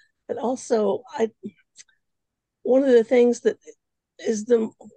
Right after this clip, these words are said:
that makes me the most angry is, "Oh, it's just their culture. You have to respect their culture."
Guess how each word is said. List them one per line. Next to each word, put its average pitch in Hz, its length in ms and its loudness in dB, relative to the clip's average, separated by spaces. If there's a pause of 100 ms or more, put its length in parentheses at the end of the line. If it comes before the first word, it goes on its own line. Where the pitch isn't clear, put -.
(160)
that 165 140 -4
makes 190 240 -4
me 180 100 -4
the 175 80 -10
most 160 240 -6
angry 196 360 -2
is, 180 320 -8 (460)
"Oh, 269 140 0
it's 220 240 2
just 240 300 -8
their 214 160 -4
culture. 220 500 -12
You 208 200 -4
have 208 240 -6
to 214 100 -8
respect 214 560 -10
their 202 160 -6
culture." - 580 -14